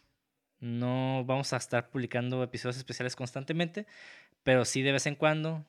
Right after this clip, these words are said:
ya sea puede caer entre semana o puede caer, este,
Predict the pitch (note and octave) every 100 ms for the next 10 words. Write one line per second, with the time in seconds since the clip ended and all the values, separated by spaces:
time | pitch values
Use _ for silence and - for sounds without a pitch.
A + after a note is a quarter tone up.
0 | - A2+ - C3+ C3+ C3 B2+ _ _ _
1 | _ _ _ - B2 B2 B2 A#2+ - B2+
2 | D3+ D#3+ D#3+ D#3 C3+ B2 A#2+ A#2+ A2+ A2
3 | A2 A2 A2+ - - - _ _ _ _
4 | _ - - - A2 G#2 G2 F#2+ F2+ E2+
5 | E2